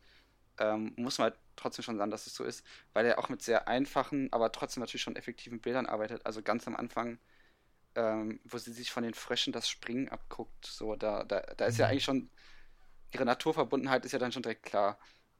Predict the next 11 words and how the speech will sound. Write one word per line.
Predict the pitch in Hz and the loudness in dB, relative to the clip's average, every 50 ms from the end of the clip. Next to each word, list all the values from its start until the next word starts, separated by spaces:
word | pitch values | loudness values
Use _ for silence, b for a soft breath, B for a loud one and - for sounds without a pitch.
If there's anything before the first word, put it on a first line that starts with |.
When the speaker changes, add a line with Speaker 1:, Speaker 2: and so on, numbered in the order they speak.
| _ | _
Speaker 1:
Ähm, | - 110 107 107 107 107 104 107 - _ _ _ | -2 0 0 0 0 -2 -4 -6 -10 _ _ _
oder | - 117 113 110 107 107 107 101 - - | -2 0 2 4 4 4 4 2 -2 -6
sie, | 113 110 - 120 117 113 113 - - - - _ | -14 -14 -10 -8 -6 -6 -6 -8 -12 -18 -16 _
ich | - 113 - - | -10 -8 -4 -2
meine, | 120 110 | -2 -2
gut, | 110 107 | -2 -2
das | 120 117 113 | -4 -4 -4
ist, | 120 - - | -6 -6 -6
das | 113 - - - | -6 -4 -4 -4
ist | - | -2
schon | - 131 117 113 127 | 0 0 0 0 -2